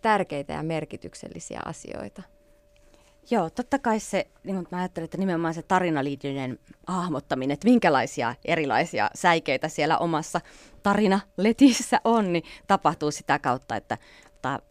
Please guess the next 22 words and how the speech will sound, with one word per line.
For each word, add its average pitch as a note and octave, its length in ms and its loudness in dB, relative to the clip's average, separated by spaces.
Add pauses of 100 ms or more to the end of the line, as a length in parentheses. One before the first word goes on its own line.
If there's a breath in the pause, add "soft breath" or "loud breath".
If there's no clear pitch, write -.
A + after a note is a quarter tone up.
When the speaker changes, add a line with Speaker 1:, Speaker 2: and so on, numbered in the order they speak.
Speaker 2:
pohtii, A#2+ 240 -10
että E3 120 -8
mitkä F3+ 340 -4 (260)
oli C#3+ 200 -4
tärkeitä. E3+ 460 -4
Ja D3+ 80 0
nimenomaan F3 540 0
nyt D3+ 160 -6
sillä F#3+ 240 -4
tavalla, C3 420 -2 (460 soft breath)
niin D3 100 -8
kuin - 140 -12 (420)
tuossa - 280 -8 (180)
kirjassakin G3+ 560 0
kirjoitan, E3+ 420 -6
että - 180 -8
olennaista G3 540 2
ei D#3 140 -2
ole D3+ 60 -4
semmoiset E3 560 -4 (360 soft breath)
muutoskohdat, D3 840 -2 (400)
ö, - 20 -4